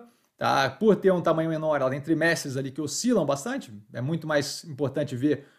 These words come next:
o anual, e a gente tem justamente a substituição de compra por permuta de land bank, de terrenos,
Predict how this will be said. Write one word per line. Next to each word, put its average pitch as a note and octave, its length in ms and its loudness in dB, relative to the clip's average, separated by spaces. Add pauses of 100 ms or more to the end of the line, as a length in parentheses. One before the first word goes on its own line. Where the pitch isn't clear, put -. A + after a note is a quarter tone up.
(120)
o F#3+ 160 8
anual, G#3+ 340 6
e A3 40 6
a - 20 4
gente G3+ 180 -2
tem F#3 160 0
justamente D#3+ 320 -6
a - 40 -8
substituição D#3 680 -6 (360)
de F3+ 140 0
compra G3 420 4
por D#3+ 160 -2
permuta D3+ 600 2
de B2 400 -4
land C#3 240 -4
bank, G#3 240 0
de A#2+ 100 -8
terrenos, F#3 480 -2